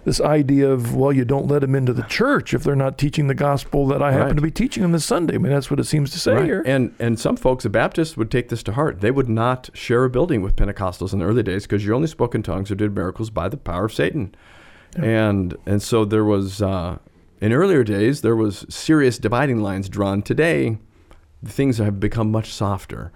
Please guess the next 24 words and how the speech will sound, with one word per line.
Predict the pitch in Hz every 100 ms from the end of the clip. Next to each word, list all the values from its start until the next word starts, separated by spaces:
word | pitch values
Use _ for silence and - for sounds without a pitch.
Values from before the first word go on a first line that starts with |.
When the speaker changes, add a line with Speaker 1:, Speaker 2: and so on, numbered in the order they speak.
| - - -
Speaker 2:
and, | - 92 95 92
uh, | 90 90
everybody | 92 98 113 92
wants | 90 90
to | 98
get | 92
along. | 95 98 - 90 92 - - - - -
Speaker 1:
Well, | 139
the | 131
point | 127 220 202
of | 123
our | 123
discussion | 113 - 139 127 - 92 -
is | 123 107
to, | - - 147
to | 139
point | - 185 151
out | 95 -
that | 127 110 107 - _ _ _ _ - - _ -
if | - 113
you | 123
look | 120 165 -
at | 156
these | - 151 143 -